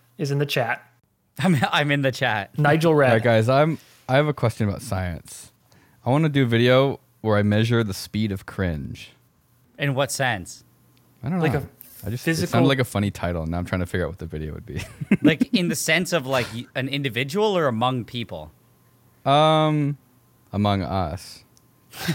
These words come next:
Speaker 3: Okay, I measured about a half a second there, so I think the speed of cringe is about
Speaker 1: Like contagious cringe?
Speaker 3: N-, I mean
Speaker 1: You know, like, one kid starts
Speaker 3: okay.
Speaker 1: doing a Fortnite dance, and then some other kids start doing a Fortnite dance.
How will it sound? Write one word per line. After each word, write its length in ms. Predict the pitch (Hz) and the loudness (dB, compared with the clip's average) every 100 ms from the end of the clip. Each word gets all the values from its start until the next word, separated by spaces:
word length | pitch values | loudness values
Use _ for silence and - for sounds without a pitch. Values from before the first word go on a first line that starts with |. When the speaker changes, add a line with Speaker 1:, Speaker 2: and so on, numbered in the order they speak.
| 156 - 147 - _ _ _ - | -6 -8 -14 -20 _ _ _ -12
Speaker 3:
Okay, 180 | - 95 | -4 0
I 80 | 95 | 2
measured 260 | 113 113 113 | 2 2 2
about 200 | 101 95 | 2 0
a 20 | |
half 300 | 87 95 95 | 2 0 0
a 40 | 92 | -4
second 420 | - 87 85 64 | -6 -6 -6 -8
there, 240 | 76 73 | -6 -6
so 120 | 78 87 | -6 -6
I 60 | |
think 240 | 85 101 90 | -4 -4 0
the 80 | |
speed 280 | 92 - 95 | -2 0 -2
of 120 | 90 | -4
cringe 220 | - 92 104 | -4 -4 -4
is 180 | 87 | -6
about 460 | 85 92 95 98 - - - - - - - - - - _ - | -4 -2 0 -2 -4 -16 -20 -20 -20 -20 -18 -18 -20 -20 _ -2
Speaker 1:
Like 360 | 147 143 - | -2 -2 -6
contagious 640 | - 156 - 143 143 180 - | -4 -4 -4 -4 -2 -2 -4
cringe? 580 | - 196 202 214 - - _ | -4 -2 -2 -4 -6 -14 _
Speaker 3:
N-, 240 | - 185 - | -8 -6 -6
I 80 | - | -2
mean 220 | 165 170 | 0 2
Speaker 1:
You 80 | 165 | 4
know, 100 | 165 | 4
like, 160 | 151 143 | 4 2
one 160 | 156 | 0
kid 240 | 160 165 143 | 0 -4 -2
starts 220 | - 151 | 2 2
Speaker 3:
okay. 60 | 98 | 2
Speaker 1:
doing 120 | 156 | 0
a 40 | 143 | 0
Fortnite 400 | 151 156 135 139 | -2 0 -2 -4
dance, 320 | 131 139 143 | -4 -4 -4
and 60 | |
then 60 | 160 | -4
some 160 | 170 160 | -2 0
other 180 | 156 170 | 0 0
kids 240 | 151 139 | -4 -4
start 240 | - 139 | -4 -4
doing 160 | 127 127 | -4 -8
a 60 | 123 | -8
Fortnite 460 | 135 127 131 131 | -10 -8 -8 -10
dance. 480 | - 123 131 - - | -12 -12 -12 -14 -16